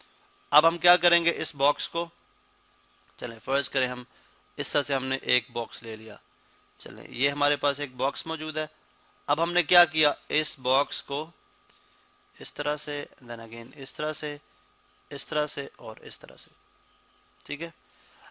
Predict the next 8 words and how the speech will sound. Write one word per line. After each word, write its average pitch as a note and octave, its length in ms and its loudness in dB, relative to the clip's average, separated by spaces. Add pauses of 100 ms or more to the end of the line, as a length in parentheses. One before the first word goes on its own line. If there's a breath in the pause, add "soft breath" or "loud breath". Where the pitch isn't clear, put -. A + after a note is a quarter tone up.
(100)
अब D3+ 240 8 (280 soft breath)
I D3 120 6
just D#3 260 -2
assume D#3 440 -2
के D3 260 4 (380 soft breath)
हम D3 200 4
ये D3+ 100 2
जो, D3+ 180 2